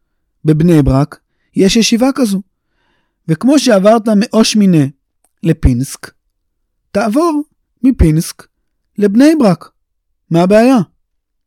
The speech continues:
אבל אז אבריימל חשב על עוד בעיה. "אבא, זה לא כזה פשוט לעלות לארץ. הבריטים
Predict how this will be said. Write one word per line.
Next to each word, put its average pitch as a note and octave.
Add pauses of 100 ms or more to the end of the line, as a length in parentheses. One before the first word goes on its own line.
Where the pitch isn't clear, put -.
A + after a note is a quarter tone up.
(1700)
אבל D3+
אז F#3
אבריימל D#3+
חשב F3
על A3+
עוד A#3
בעיה. F3+ (460)
"אבא, G3+ (2250)
זה D#3+
לא G#3+
כזה F#3+
פשוט F#3+
לעלות E3
לארץ. E3+ (1500)
הבריטים D3+